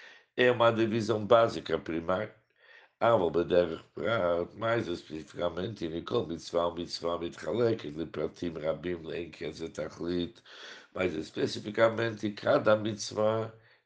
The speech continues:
individual subdivide-se numa infinidade de detalhes. והן הן גופי הלכות פרטיות שבכל מצווה שאין לה מספר. Estes são os fundamentos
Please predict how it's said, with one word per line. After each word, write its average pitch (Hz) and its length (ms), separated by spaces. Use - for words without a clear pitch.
individual 82 1120
subdivide-se 92 1400
numa 98 380
infinidade 104 1120
de 85 200
detalhes. - 960
והן 104 580
הן 110 240
גופי 98 600
הלכות 90 760
פרטיות 92 640
שבכל 78 580
מצווה 87 600
שאין 82 260
לה 90 80
מספר. 90 500
Estes - 460
são 113 280
os 87 120
fundamentos 87 960